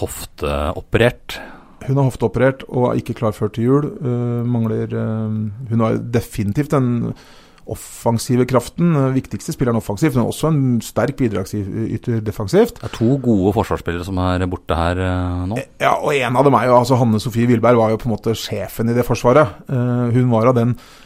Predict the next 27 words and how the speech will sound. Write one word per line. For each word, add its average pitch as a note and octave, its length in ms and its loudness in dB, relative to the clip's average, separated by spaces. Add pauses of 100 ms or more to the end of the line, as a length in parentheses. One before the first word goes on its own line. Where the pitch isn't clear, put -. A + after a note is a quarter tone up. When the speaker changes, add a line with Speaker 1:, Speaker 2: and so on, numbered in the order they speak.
(180)
Speaker 2:
hun C3+ 140 4
hadde B2+ 240 4
en C#3+ 80 4
egenskap, C3 640 2
eh, C3 800 2
det C#3 120 2
var B2 140 4
at A#2 160 0
hun, B2+ 380 -2
hun A#2 400 -2
gjorde C#3+ 560 -2
feil A#2+ 280 -4
som C3 160 -4
alle A#2 160 0
andre, A2+ 260 0 (100)
men B2+ 300 -2
når B2 260 0
hun B2 160 0
hadde, B2 220 -2 (580)
eh, B2 480 -4
gjort A2 200 -4
en D#3+ 60 0
feil, C4 220 0
så - 180 -4
var C3+ 140 4
det C#3+ 80 0
bare, B2+ 600 4